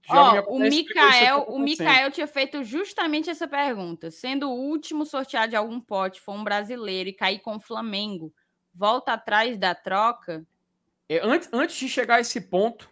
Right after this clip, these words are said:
Speaker 1: acontece essa, essa, essa atitude, né? Isso é, é isso que a gente pode dizer. A Thaís lembra quando o Thiago Minhoca teve aqui. Ele citou esse exemplo, até ele tinha colocado o próprio Fortaleza, no Fortaleza. Agora eu não lembro se era o Fortaleza ou era o Corinthians, mas ele tinha explicado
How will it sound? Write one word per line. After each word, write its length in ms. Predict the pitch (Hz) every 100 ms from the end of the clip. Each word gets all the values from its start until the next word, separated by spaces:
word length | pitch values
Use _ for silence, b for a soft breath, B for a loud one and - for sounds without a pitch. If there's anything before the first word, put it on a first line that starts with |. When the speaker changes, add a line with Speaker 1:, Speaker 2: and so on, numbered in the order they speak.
| _
Speaker 1:
acontece 500 | - 196 196 185 180
essa, 360 | 190 196 185 180
essa, 840 | 151 - 160 151 147 139 123 113 - _ _ _ -
essa 260 | 120 - -
atitude, 560 | 143 - - 151 135
né? 160 | 123 139 _ _
Isso 120 | -
é, 20 | 110 - -
é 20 |
isso 120 | 143 139
que 60 |
a 20 |
gente 100 | 143
pode 140 | - 156
dizer. 100 | 156
A 40 |
Thaís 300 | 156 285 294
lembra 240 | 214 233 262
quando 140 | 247
o 20 | 247
Thiago 220 | 233 214
Minhoca 260 | 233 233
teve 220 | 220 247 277
aqui. 380 | - 196 190 _
Ele 140 | 175 185
citou 260 | 214 196
esse 160 | 190 214
exemplo, 360 | 180 175 185
até 160 | 143 175
ele 80 | 185
tinha 140 | 185
colocado 300 | - 170 175
o 40 | 175
próprio 240 | 214 -
Fortaleza, 500 | 262 269 359 202 185
no 100 | 214
Fortaleza. 460 | 185 190 208 247 285 _ _ _ -
Agora 120 | 226
eu 40 |
não 80 | 262
lembro 140 | 262 262
se 60 |
era 80 | 247
o 40 |
Fortaleza 400 | 226 233 220 220
ou 60 | 233
era 60 | 233
o 20 |
Corinthians, 560 | 247 226 170 - 123 -
mas 200 | 160 180
ele 100 | 190
tinha 120 | 202
explicado 520 | - 214 - 160 165